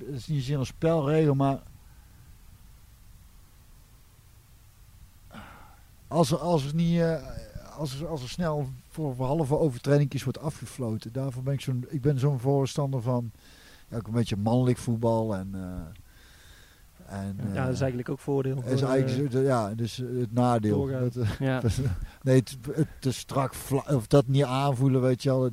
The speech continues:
Speaker 1: Wat ik zeg, dat is geen spelregel, maar ik kan het zo gauw niet, eh, bedenken. Maar misschien
Speaker 2: Ja.
Speaker 1: kan ik wel dan ooit nog buitenspel gaan noemen, als blijkt dat het zonder buitenspel gewoon een stuk leuker wordt om naar te kijken.
Speaker 2: Ja.
Speaker 1: Dat zou zomaar kunnen.
Speaker 3: Nou, we blijven even bij die
Speaker 2: Bij die
Speaker 3: spelregels.
Speaker 2: spelregels, ja.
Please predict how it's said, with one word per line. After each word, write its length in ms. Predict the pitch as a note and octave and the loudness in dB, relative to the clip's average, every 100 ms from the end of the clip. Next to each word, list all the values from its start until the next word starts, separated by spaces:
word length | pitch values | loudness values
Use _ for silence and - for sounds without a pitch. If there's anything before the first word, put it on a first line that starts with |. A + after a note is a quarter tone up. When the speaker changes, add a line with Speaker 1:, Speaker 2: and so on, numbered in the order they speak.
| A#2 | -4
Speaker 1:
Wat 200 | A2+ A#2+ | -6 -6
ik 80 | A2 | -4
zeg, 120 | C3 | -8
dat 120 | - A#2 | -8 -10
is 60 | |
geen 80 | C3+ | -10
spelregel, 600 | - D#3+ C3 B2 C3+ C3 | -8 -6 -6 -6 -6 -6
maar 160 | A#2+ A2 - - - - - - - | -10 -12 -18 -20 -20 -20 -20 -20 -18
ik 60 | |
kan 120 | - | -14
het 80 | B2 | -12
zo 100 | - | -10
gauw 320 | A2 B2+ B2 A2+ | -6 -2 -2 -2
niet, 280 | B2+ C3 | -2 0
eh, 120 | B2+ A#2 | 0 -2
bedenken. 440 | G#2+ C3 B2 G#2+ | -2 0 0 0
Maar 100 | A#2 | -2
misschien 240 | A#2 B2+ | 0 0
Speaker 2:
Ja. 60 | D3+ | 2
Speaker 1:
kan 180 | D3+ C#3+ | 4 2
ik 80 | C3 C3+ | 0 0
wel 240 | C3 C3 | 2 4
dan 300 | B2+ B2 A#2+ G#2 - - - | 2 2 0 -6 -16 -20 -16
ooit 260 | - B2 A#2+ | -2 0 2
nog 180 | B2 - | 0 2
buitenspel 560 | A#2+ A#2 - - A#2 | 2 2 -2 0 2
gaan 140 | G#2+ G#2 | 4 4
noemen, 260 | G#2+ G2+ | 4 2
als 160 | F#2+ G#2+ | -2 -2
blijkt 260 | A2+ A2+ A2 | -2 -2 -4
dat 140 | G#2+ | -6
het 120 | G2 | -8
zonder 260 | - A#2+ G#2 | -8 -8 -6
buitenspel 400 | G#2+ G2+ - A2 | -6 -8 -6 -4
gewoon 220 | G#2 G#2 | -2 -2
een 60 | G2+ | -2
stuk 240 | - B2+ | -4 -2
leuker 260 | A2+ A2 G#2 | 0 0 -2
wordt 160 | G2+ | -6
om 60 | G#2 | -4
naar 140 | G2+ | -4
te 100 | - | -4
kijken. 440 | - G#2+ F2+ - - - - | -10 -8 -8 -12 -20 -14 -4
Speaker 2:
Ja. 180 | B2+ - | -4 -4
Speaker 1:
Dat 140 | A2+ | -8
zou 200 | - B2+ | -2 0
zomaar 260 | A#2+ B2+ A#2+ | 0 -2 -2
kunnen. 300 | B2 F2+ F2 - - - - - - - - - - | -2 -2 -4 -10 -18 -18 -20 -20 -20 -20 -18 -18 -12
Speaker 3:
Nou, 120 | C3+ C3 | -6 -6
we 80 | |
blijven 300 | B2+ D3+ E3 | 0 0 0
even 180 | C#3+ C3+ | -4 -6
bij 220 | C3 B2+ B2 | -8 -8 -8
die 80 | B2 | -8
Speaker 2:
Bij 120 | A#2+ | -8
die 80 | C3 | -8
Speaker 3:
spelregels. 440 | - C3+ C3+ C#3 | -4 0 2 0
Speaker 2:
spelregels, 580 | - F#3 E3+ C3+ C3 B2 | 4 4 6 6 4 4
ja. 160 | C3+ | 0